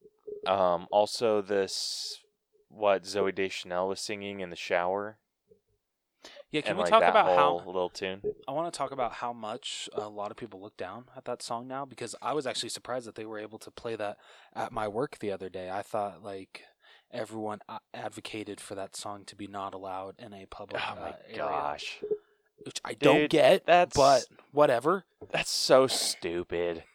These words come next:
Speaker 2: It
Speaker 1: It's a
Speaker 2: is.
Speaker 1: Christmas song that's been around forever. Like, calm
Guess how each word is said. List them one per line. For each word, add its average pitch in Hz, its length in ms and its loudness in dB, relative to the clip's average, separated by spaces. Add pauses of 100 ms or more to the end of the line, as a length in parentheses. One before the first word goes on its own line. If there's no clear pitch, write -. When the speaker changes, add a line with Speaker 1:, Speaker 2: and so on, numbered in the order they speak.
(300)
Speaker 2:
It 185 100 4
Speaker 1:
It's 175 80 4
a 147 100 8
Speaker 2:
is. - 60 -6
Speaker 1:
Christmas 143 520 2
song 123 280 8
that's 117 180 4
been 131 180 6
around 113 360 6
forever. 85 960 0
Like, 104 280 0 (160)
calm 160 680 8